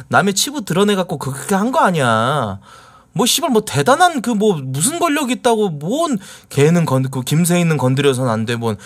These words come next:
가로세로는 건드려서는 안 돼. 족같은 소리를 하고 있어. 응?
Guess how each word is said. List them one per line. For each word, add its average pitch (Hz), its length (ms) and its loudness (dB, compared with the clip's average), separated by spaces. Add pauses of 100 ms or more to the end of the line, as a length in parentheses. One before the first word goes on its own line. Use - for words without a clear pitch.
(200)
가로세로는 156 600 2
건드려서는 127 520 0
안 107 120 -2
돼. 101 140 -6 (560)
족같은 - 500 -2
소리를 330 260 0
하고 339 180 6
있어. 123 1200 0 (1080)
응? 175 320 0